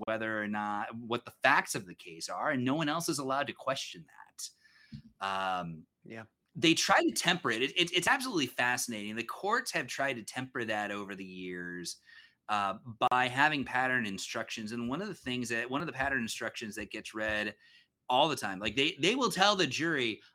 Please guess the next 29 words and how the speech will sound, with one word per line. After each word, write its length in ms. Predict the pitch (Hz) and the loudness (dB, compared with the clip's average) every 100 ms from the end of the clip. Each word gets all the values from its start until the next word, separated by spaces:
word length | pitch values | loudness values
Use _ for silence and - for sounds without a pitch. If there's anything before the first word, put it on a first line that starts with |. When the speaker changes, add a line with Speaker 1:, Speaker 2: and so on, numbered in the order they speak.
| _ | _
Speaker 1:
"Under 220 | 135 175 | 0 2
the 120 | 175 170 | 0 -2
laws 380 | 147 151 156 151 | 0 2 2 -2
of 60 | |
the 60 | 139 | -6
state 300 | - 139 139 | -6 -6 -6
of 80 | 135 | -4
Indiana, 580 | 135 120 120 120 117 110 | -4 -4 -4 -4 -4 -4
you 540 | 113 113 127 139 139 | -6 -4 0 0 0
as 280 | 135 127 120 | -2 -2 -2
the 100 | 123 | -6
jury 560 | 107 117 117 117 113 120 | -6 -4 -2 0 -2 -4
are 380 | 107 107 104 104 | -2 -2 0 -2
the 200 | 107 104 - | -4 -8 -6
final, 320 | 117 120 120 120 | -6 -2 -4 -4
you 300 | 120 123 135 | -4 -2 0
as 100 | 127 | -2
the 80 | 123 | -4
jury 200 | 113 117 | -4 -4
are 40 | 113 | -4
the 40 | |
final 280 | - 117 117 | -4 -2 -2
decider 340 | 110 110 110 110 | -4 -4 -2 -4
of 100 | 104 | -6
the 80 | |
laws 440 | 98 110 120 123 117 - | -4 2 4 4 2 -8
and 180 | 104 | -10
the 60 | 98 - | -12 -6
facts." 480 | 110 104 95 - | -2 0 -2 -6